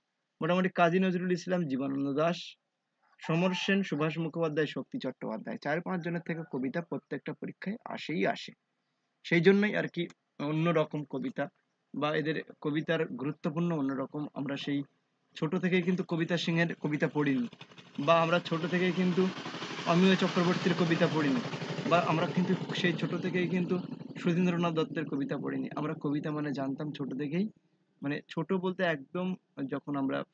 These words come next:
আহ, ফোর, ফাইভ, থ্রি, ফোর, ফাইভ যখন পড়েছি সেই সময় আমরা জানতাম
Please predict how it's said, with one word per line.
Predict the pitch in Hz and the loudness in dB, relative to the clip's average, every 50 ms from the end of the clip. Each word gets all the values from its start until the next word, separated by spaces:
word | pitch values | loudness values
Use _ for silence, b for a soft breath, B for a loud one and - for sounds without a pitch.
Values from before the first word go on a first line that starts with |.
| _ _ | _ _
আহ, | 127 127 131 135 135 127 - _ | -8 -8 -6 -6 -8 -8 -10 _
ফোর, | - 156 147 131 - | -4 -4 -4 -4 -4
ফাইভ, | 143 139 139 123 - _ | -4 -4 -4 -4 -8 _
থ্রি, | - 143 135 | -6 -6 -6
ফোর, | - - 135 135 131 - - | -6 -6 -8 -8 -8 -6 -6
ফাইভ | 127 127 131 - _ _ _ - 127 | -6 -6 -6 -8 _ _ _ -14 -12
যখন | 120 127 - 123 120 - | -10 -8 -6 -6 -6 -6
পড়েছি | 131 131 135 - - 127 | -6 -8 -8 -10 -12 -10
সেই | - 131 127 | -8 -8 -6
সময় | - 143 139 | -4 -4 -4
আমরা | 135 135 143 | -2 -2 -2
জানতাম | 135 139 143 147 170 175 | -2 -4 -4 -4 -4 -6